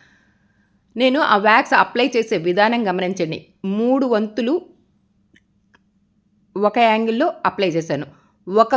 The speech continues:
కొంచెం ప్లేస్ మట్టుకే రివర్స్‌లో అప్లై చేశాను. చూసారా? చూడలేదా? అయితే కొంచెం వెనక్కి వెళ్ళి మళ్ళీ ఇంకొకసారి చూడండి. అలానే,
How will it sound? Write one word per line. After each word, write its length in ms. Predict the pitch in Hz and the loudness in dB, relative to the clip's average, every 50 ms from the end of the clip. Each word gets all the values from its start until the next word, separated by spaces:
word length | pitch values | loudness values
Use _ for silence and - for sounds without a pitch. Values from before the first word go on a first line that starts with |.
| 247 - | -2 -2
కొంచెం 480 | - 269 277 320 339 - - 370 302 | -4 -4 -4 -4 -4 -2 0 -2 0
ప్లేస్ 320 | 277 294 262 247 247 247 240 | 0 0 0 0 0 -2 -4
మట్టుకే 320 | 220 202 196 - 302 311 214 170 | -6 -6 -6 -4 -6 -6 -4 -4
రివర్స్‌లో 460 | 175 190 208 233 247 247 247 254 240 | -4 -2 0 0 0 0 0 0 0
అప్లై 260 | 202 - - 180 170 | 0 0 -2 -4 -4
చేశాను. 320 | 151 156 156 156 170 151 151 | -4 -4 -6 -4 -6 -8 -8
చూసారా? 420 | - 247 240 - 320 277 294 330 330 - _ _ _ - | -10 -10 -6 -2 -2 -2 -2 -2 -6 -8 _ _ _ -8
చూడలేదా? 400 | - 233 254 247 240 226 208 202 - - | -6 -4 -2 -2 -2 -4 -4 -6 -6 -6
అయితే 200 | 233 247 339 330 | -6 -6 -6 -8
కొంచెం 480 | 330 - 294 311 320 320 - 330 - - - - | -6 -4 -4 -4 -4 -4 -4 -6 -8 -8 -10 -6
వెనక్కి 340 | 190 190 214 220 214 - | -4 -4 -4 -4 -6 -6
వెళ్ళి 320 | 233 208 202 233 302 - - 233 | -6 -4 -4 -4 -6 -6 -2 -2
మళ్ళీ 220 | 269 294 269 262 | -2 0 0 -4
ఇంకొకసారి 420 | 233 208 202 - - - 196 185 185 | -4 -6 -10 -10 -8 -8 -8 -6 -6
చూడండి. 340 | - 160 135 147 135 127 135 - _ - - - _ _ - | -8 -10 -8 -8 -10 -12 -14 -16 _ -20 -20 -20 _ _ -6
అలానే, 300 | - 190 214 220 226 294 | -2 0 0 2 2 0